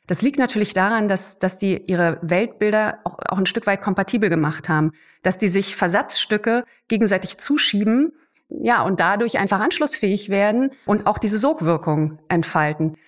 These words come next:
Und immer ist der Feminismus schuld. Das ist halt so einfach, ne? Für die einen ist er schuld daran, dass, dass Männer keine Frauen abbekommen, aber Ansprüche haben. Für die anderen ist der Feminismus schuld daran, dass Frauen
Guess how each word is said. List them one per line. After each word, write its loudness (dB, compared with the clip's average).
Und 2
immer 4
ist -4
der 2
Feminismus 0
schuld. -2
Das -6
ist -8
halt 0
so 0
einfach, 0
ne? 2
Für -4
die 0
einen 0
ist -4
er 2
schuld 0
daran, 2
dass, -4
dass 0
Männer 4
keine 2
Frauen 0
abbekommen, -2
aber 2
Ansprüche -2
haben. 2
Für -2
die 4
anderen 2
ist -2
der 2
Feminismus 2
schuld 2
daran, 2
dass -2
Frauen 2